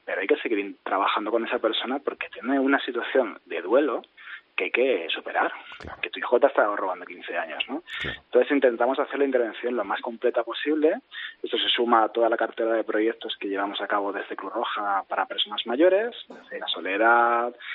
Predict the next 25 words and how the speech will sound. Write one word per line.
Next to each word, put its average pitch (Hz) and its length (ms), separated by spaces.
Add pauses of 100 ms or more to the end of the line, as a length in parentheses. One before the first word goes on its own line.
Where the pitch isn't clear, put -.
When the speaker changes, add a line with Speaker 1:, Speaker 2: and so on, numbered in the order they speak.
(260)
Speaker 1:
el 110 60
deterioro 104 300
cognitivo, 107 560
la - 100
falta 107 220
de 110 60
autonomía, 156 680
pues, - 140
no, - 140
pues - 140
para 190 140
intentar 101 440
ayudar 113 240
a - 20
las 113 100
personas 113 280
mayores 110 400
en, 117 320
en 90 120
todo 104 180
lo 107 80
que - 100
podamos, 82 360
como - 160
siempre. - 320